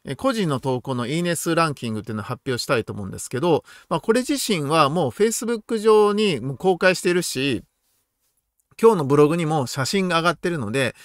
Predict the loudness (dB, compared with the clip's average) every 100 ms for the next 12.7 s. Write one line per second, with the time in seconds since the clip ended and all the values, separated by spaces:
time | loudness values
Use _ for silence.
0 | -20 _ 2 4 4 2 2 2 2 2
1 | 0 2 2 2 -2 -4 -4 -4 -4 -6
2 | -8 -10 _ -6 -2 2 2 2 0 0
3 | 0 0 2 0 0 0 0 -6 -10 -12
4 | -14 -8 0 0 -2 _ _ 6 6 4
5 | 2 2 2 2 2 0 _ _ -2 0
6 | 2 0 -2 -4 -2 -2 -2 -2 -4 -4
7 | -4 -2 -2 -6 -10 -4 -4 -2 -4 -4
8 | -4 -4 -6 0 0 0 -4 -12 -12 -6
9 | -4 -2 -4 -4 -4 -2 -2 -2 -2 -4
10 | -2 -2 0 0 0 0 0 0 0 -2
11 | -2 -4 -4 -2 0 0 -2 -4 -8 -10
12 | -8 -6 -6 -6 -2 0 0